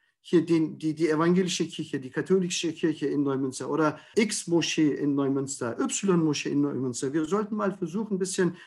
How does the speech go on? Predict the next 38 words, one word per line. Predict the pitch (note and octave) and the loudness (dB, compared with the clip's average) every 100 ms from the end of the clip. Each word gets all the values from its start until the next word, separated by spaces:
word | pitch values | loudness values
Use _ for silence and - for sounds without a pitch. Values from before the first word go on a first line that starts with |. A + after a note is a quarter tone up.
| _ | _
wer | D#3 E3+ | 0 2
sind | C#3 F#3 F#3 | 2 0 0
die, | C#3+ | -4
was | C3 - | -4 -4
machen | D#3+ F3 D#3+ A#2 | -4 -2 -2 -2
die? | G#2+ G2 - _ _ _ | -4 -8 -10 _ _ _
Und | - C#3 | -6 -2
zwar | - F#3+ F#3+ - _ _ | 2 2 2 -4 _ _
eben | F3 G#3+ G3+ - | 4 4 4 2
in, | - E3 | 0 0
in, | D#3+ D#3+ | 0 0
in | E3 E3 | 2 2
solchen | D#3+ G#3 G3 F#3+ D#3+ | 4 2 2 2 2
Runden | C3+ E3+ G#3+ - F#3+ F#3 - | 2 2 4 2 0 0 0
nur | E3+ A3 G#3+ G3+ - _ - | 4 4 4 0 -8 _ -4
Themen | - A3+ A3 G3 F#3 - | 2 4 6 4 2 -6
für | _ - | _ 4
Neumünster | E3+ E3+ F#3 A3 - - E3+ | 6 6 6 4 0 0 2
und | D#3 D3+ | 2 0
Umgebung | D#3 D3+ D#3 F#3 C#3 A2 - _ | -2 0 2 4 4 0 -4 _
ansprechen. | B2+ C3 - - A#2+ G2+ F#2+ F#2+ _ _ _ _ _ | -6 -6 -6 -8 -10 -8 -12 -12 _ _ _ _ _
Wirklich, | D3+ A#3 G3 - | 4 4 2 0
wenn | F#3 F3+ | 2 4
wir | G3 F#3+ | 4 4
anfangen, | A3 G3+ G3+ F#3+ G#3 - | 0 2 2 4 0 -2
über | F3 F3+ | 2 2
Themen | F#3 G#3+ A3 | 2 2 2
von | G3 F#3 E3+ | 0 0 0
fern, | - F3+ F3 D3+ | 2 4 4 2
fern | F3+ E3+ D#3 | 0 0 2
weg | F3 E3 - | 2 2 -6
zu | - E3+ D3+ C#3 | -4 2 2 2
bereden, | D3+ F3+ F3 D#3 | 2 2 2 0
dann | D3 C#3+ - | 0 -2 -6
vergeht | - C#3+ G3 G3 | -6 -2 -2 -2
auch | E3 | -4
die | - D3+ | -4 0
Lust | D#3 D#3+ - - | 2 0 -2 -12